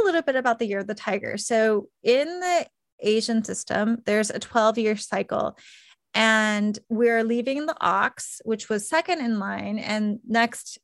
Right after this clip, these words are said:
the third is tiger. And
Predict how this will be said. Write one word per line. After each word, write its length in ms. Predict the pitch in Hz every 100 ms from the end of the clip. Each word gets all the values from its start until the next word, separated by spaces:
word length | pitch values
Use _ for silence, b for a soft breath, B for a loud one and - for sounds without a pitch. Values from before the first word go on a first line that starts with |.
| -
the 160 | 208
third 540 | 208 285 285 220 214 -
is 520 | - 196 190 190 - _ -
tiger. 540 | - 196 - - - b b b b b _
And 560 | 226 226 226 220 220 226